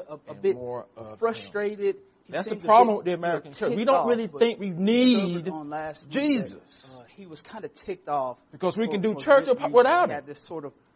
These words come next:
Speaker 1: righteous indignation
Speaker 2: You can go
Speaker 1: that
Speaker 2: through life
Speaker 1: flowed
Speaker 2: without Him.
Speaker 1: from his love, uh,
Speaker 2: Because of
Speaker 1: for the
Speaker 2: all the
Speaker 1: church at
Speaker 2: things
Speaker 1: Corinth.
Speaker 2: that you give
Speaker 1: And
Speaker 2: your
Speaker 1: one of
Speaker 2: heart
Speaker 1: the
Speaker 2: to.
Speaker 1: things that
Speaker 2: Do you
Speaker 1: Paul
Speaker 2: really
Speaker 1: is
Speaker 2: believe you
Speaker 1: writing
Speaker 2: need
Speaker 1: to
Speaker 2: more Jesus?
Speaker 1: address is what he refers
Speaker 2: Or do you
Speaker 1: to
Speaker 2: already think you
Speaker 1: as
Speaker 2: got everything you need?
Speaker 1: super apostles or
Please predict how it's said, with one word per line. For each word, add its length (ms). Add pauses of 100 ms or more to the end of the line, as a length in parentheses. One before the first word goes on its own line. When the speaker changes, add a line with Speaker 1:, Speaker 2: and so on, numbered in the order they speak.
Speaker 1:
righteous 720
indignation 580
Speaker 2:
You 60
can 60
go 100
Speaker 1:
that 80
Speaker 2:
through 140
life 280
Speaker 1:
flowed 140
Speaker 2:
without 380
Him. 80
Speaker 1:
from 140 (100)
his 140
love, 420 (480)
uh, 60
Speaker 2:
Because 200
of 40
Speaker 1:
for 40
the 60
Speaker 2:
all 240
the 60
Speaker 1:
church 140
at 180 (100)
Speaker 2:
things 180
Speaker 1:
Corinth. 340 (460)
Speaker 2:
that 160
you 80
give 160
Speaker 1:
And 100
Speaker 2:
your 80
Speaker 1:
one 120
of 100
Speaker 2:
heart 100
Speaker 1:
the 80
Speaker 2:
to. 60
Speaker 1:
things 260
that 380
Speaker 2:
Do 60
you 180
Speaker 1:
Paul 260
Speaker 2:
really 100
Speaker 1:
is 60
Speaker 2:
believe 160
you 120
Speaker 1:
writing 300
Speaker 2:
need 160
Speaker 1:
to 60
Speaker 2:
more 240
Jesus? 160
Speaker 1:
address 300 (420)
is 260 (100)
what 180
he 180
refers 480
Speaker 2:
Or 20
do 60
you 80
Speaker 1:
to 60
Speaker 2:
already 240
think 180
you 60
Speaker 1:
as 60
Speaker 2:
got 140
everything 420
you 140
need? 80
Speaker 1:
super 140
apostles 880
or 320